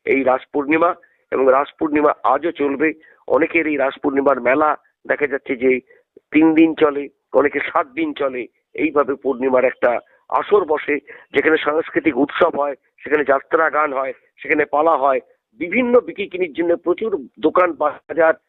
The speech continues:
সব একত্রিত হয় এবং দোকান বাজার তারা বেচাকেনা করে। রীতিমতো মেলা হয়, রাস মেলা হয়।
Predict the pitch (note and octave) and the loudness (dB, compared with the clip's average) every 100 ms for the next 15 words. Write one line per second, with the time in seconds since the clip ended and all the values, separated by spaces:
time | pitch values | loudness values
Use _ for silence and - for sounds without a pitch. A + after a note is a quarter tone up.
0 | _ - E3 D#3 F3 F3+ E3 D#3 A#2+ C#3 | _ -2 -2 0 -6 -6 -2 -2 2 0
1 | C3+ - _ _ C3 D3+ C#3+ F3 F3 D#3 | 0 -8 _ _ 0 2 4 2 0 -2
2 | D#3 D#3+ D#3+ D#3 C#3+ D3 F#3+ F3+ D#3 C#3+ | -4 -2 0 0 0 0 0 0 2 0
3 | D3+ G3 B3 G3 E3 D3 G3 F3+ A2 G#2+ | 0 0 2 2 0 -2 -2 -2 -6 -6
4 | B2+ E3+ - B2+ E3+ C#3 F2 | -2 -4 -2 0 2 0 -2